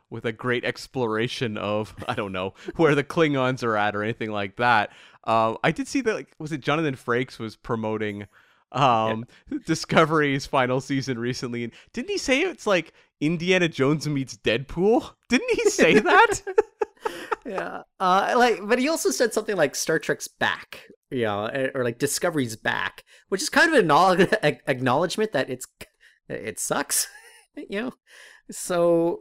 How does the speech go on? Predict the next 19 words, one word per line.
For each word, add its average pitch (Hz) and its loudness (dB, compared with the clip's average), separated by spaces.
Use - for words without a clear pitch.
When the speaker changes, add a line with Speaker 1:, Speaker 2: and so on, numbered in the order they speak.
Speaker 2:
uh, - -8
like, 240 -2
I 240 2
don't 147 2
know. 127 2
Uh, 170 -4
it's - -12
also, 190 -4
he - -6
had 403 0
another 190 4
funny, 135 -2
like, 156 -2
thing 143 -2
to 135 -8
say 120 -2
where, 139 0
um, 123 -2
he, - -14